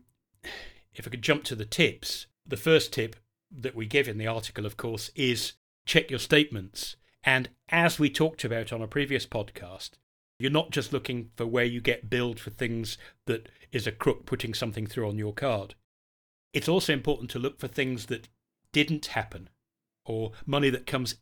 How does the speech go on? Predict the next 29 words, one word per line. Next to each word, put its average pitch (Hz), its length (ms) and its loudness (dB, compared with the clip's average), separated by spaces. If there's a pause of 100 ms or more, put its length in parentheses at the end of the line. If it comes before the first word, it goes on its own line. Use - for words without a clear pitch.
in 165 300 4
that 135 160 -2
you 117 100 -2
weren't 117 280 -2
expecting, - 560 -6
which - 220 -6
could 117 120 -6
be 110 100 -4
somebody 110 420 -2
testing 127 440 -2
your 113 140 0
account 120 280 0
with 113 140 -2
a 107 60 2
refund, 120 500 -2 (640)
or 127 80 -4
paying 143 340 4
you 131 120 2
money 131 280 4
and 120 80 2
then 120 140 4
they're 117 140 0
going 117 220 0
to 120 100 0
get 113 180 -4
ready 113 180 0
to - 120 -8
try 113 240 -2
and 107 100 -4